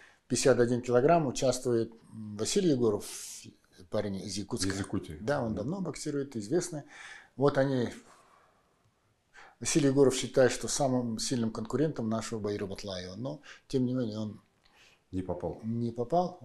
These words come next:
Speaker 1: он в резерве. Но если вдруг с Василием что-то случится, значит, вот так вот. Ну, еще сложность в чем отбор на Олимпиаду? В том, что европейские игры состоятся в Кракове.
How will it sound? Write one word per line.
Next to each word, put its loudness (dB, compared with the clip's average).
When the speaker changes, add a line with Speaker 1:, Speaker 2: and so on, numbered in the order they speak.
Speaker 1:
он -6
в -12
резерве. 4
Но 2
если 2
вдруг 0
с -10
Василием -2
что-то -6
случится, -6
значит, -10
вот -12
так -12
вот. -20
Ну, 6
еще 4
сложность 0
в -8
чем 2
отбор 0
на -2
Олимпиаду? 0
В -10
том, 2
что -4
европейские 2
игры 2
состоятся 2
в -14
Кракове. -2